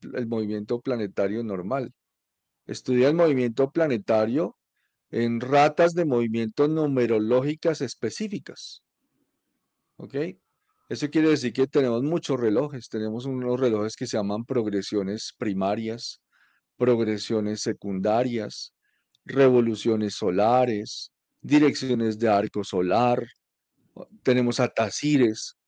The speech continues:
tenemos muchos relojes. Si yo pongo en marcha todos esos relojes, digamos que yo,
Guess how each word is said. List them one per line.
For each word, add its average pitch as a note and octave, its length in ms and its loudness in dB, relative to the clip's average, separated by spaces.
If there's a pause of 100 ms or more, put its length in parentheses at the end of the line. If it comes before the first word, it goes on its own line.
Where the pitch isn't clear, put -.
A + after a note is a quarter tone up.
(340)
tenemos D3 560 2
muchos G3+ 800 0
relojes. D3 800 0 (1120)
Si D3+ 300 -2
yo G#3+ 440 4 (220)
pongo E3 300 2
en E3+ 80 0
marcha F3 420 2
todos D3 340 6
esos D#3 220 -4
relojes, A#2+ 460 0
digamos B2+ 340 -2
que E3 120 2
yo, B2 260 4